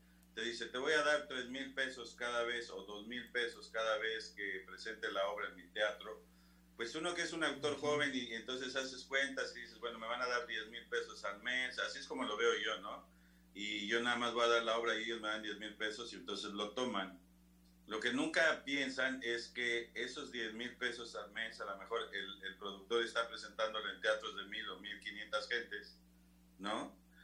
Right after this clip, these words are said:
Speaker 1: Y si fuera una taquilla de cien mil pesos, pues serían,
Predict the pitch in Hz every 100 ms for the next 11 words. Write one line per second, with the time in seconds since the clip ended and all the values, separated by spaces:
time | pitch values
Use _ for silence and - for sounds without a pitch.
0 | - - 107 113 107 120 123 123 120 120
1 | 123 120 117 - 123 120 113 104 98 101
2 | 101 110 117 - 120 113 117 117 98 87
3 | 92 92 101 101 95 92